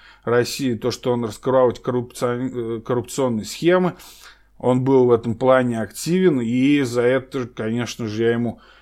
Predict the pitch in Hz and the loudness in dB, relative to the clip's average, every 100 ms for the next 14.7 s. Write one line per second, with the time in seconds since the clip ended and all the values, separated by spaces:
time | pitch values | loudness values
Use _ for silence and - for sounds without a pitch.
0 | _ 113 113 113 113 110 104 107 123 131 | _ -8 -6 -4 -4 -4 -8 -8 -4 -2
1 | 110 135 135 160 151 113 98 131 139 131 | -2 2 6 8 8 4 0 0 0 2
2 | 160 156 131 127 131 135 120 123 120 113 | 4 4 4 4 4 0 -2 -2 -2 -2
3 | 110 110 101 - - _ _ - 120 127 | -4 -2 -4 -8 -20 _ _ -12 -2 0
4 | 120 110 - - 143 - 127 113 101 110 | 0 -2 -4 2 2 2 2 2 0 0
5 | 113 120 117 98 127 110 101 101 101 - | 2 2 0 -2 -2 -2 -2 -6 -6 -12
6 | _ _ _ - 110 127 139 120 110 110 | _ _ _ -6 -2 -2 -2 -4 -4 -2
7 | 113 110 104 - - 135 160 156 120 131 | -2 -2 -6 -10 0 2 2 0 -6 -2
8 | 127 127 127 127 123 120 117 104 - - | 0 0 0 0 0 0 -2 -6 -12 -20
9 | - - _ - 127 113 151 117 123 120 | -20 -20 _ -6 -4 -2 -2 -2 -2 -2
10 | 120 120 113 107 117 113 107 123 120 113 | -2 -2 -2 0 0 0 0 0 0 0
11 | 104 104 104 101 110 101 117 120 120 104 | -2 -4 -4 -4 -8 -8 -6 -4 -4 -4
12 | - 110 104 113 113 101 107 127 185 170 | -6 -4 -4 -2 -2 -2 -4 -2 -2 -2
13 | - - - - 156 185 175 160 160 175 | -8 -18 -20 -8 0 4 4 6 6 6
14 | 151 - 151 151 - 127 113 | 4 2 0 0 0 -2 -4